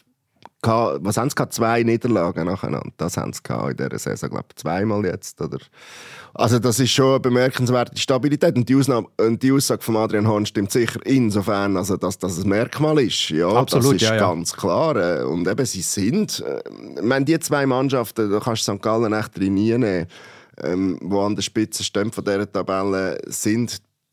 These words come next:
Speaker 1: nicht wahrscheinlich die talentiertesten Mannschaften gsi oder, oder Kader gsi, die am Start sind in diesem Halbjahr,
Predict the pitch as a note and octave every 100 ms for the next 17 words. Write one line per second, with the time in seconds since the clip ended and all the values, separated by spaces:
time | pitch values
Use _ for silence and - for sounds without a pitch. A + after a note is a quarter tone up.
0 | _ - F#2+ C#3 - - G#2+ A2+ B2+ A2
1 | G#2 F2+ - G2 G2+ G#2+ A2 - A2+ F#2+
2 | G2+ G2+ G#2 F#2+ F#2 - E2 - F2 F2+
3 | E2 A1 D#2 F2 C#2 C2+ D2 - F2+ D2
4 | D#2+ - - - E2 E2 E2+ C2 D2+ D2+
5 | - - C#2 E2+ - - D2 D#2+ - C2+
6 | D2 G2 A#1 D2 D2+ D2